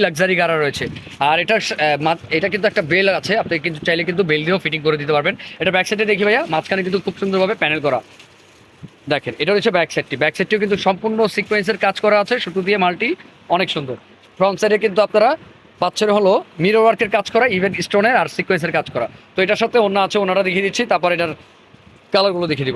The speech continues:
এটা ওড়নাটা দেখি ভাইয়া, ওড়নাটা দেখাও। সম্পূর্ণ নতুনত্ব যারা চান ঈদের জন্য বাচ্চাদের ঘাড়ারা সারারা, তারা কিন্তু এগুলো দেখতে পারেন, খুবই সুন্দর ডিজাইনের মধ্যে রয়েছে। দেখেন, এটা রয়েছে ওড়নাটা,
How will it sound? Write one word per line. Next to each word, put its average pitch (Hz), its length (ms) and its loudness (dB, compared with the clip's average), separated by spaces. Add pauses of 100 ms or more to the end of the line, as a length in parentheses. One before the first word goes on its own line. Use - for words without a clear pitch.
এটা 170 100 2
ওড়নাটা 185 260 -2
দেখি 185 180 -2
ভাইয়া, 202 160 4 (720)
ওড়নাটা 170 280 0
দেখাও। 120 200 -2 (2500)
সম্পূর্ণ 202 280 0 (140)
নতুনত্ব 220 360 0 (100)
যারা 202 220 4
চান 190 160 2 (180)
ঈদের 170 220 0
জন্য 180 140 0 (120)
বাচ্চাদের 165 320 0 (100)
ঘাড়ারা 160 280 2 (100)
সারারা, 156 340 2
তারা 156 180 2
কিন্তু 151 200 -4
এগুলো 151 240 2
দেখতে 147 200 -2
পারেন, 170 160 2 (100)
খুবই 180 220 -2
সুন্দর 180 260 2
ডিজাইনের 139 300 0
মধ্যে 131 180 0
রয়েছে। 127 240 -2 (340)
দেখেন, 147 240 0
এটা 160 100 -2
রয়েছে 180 220 0
ওড়নাটা, 180 220 0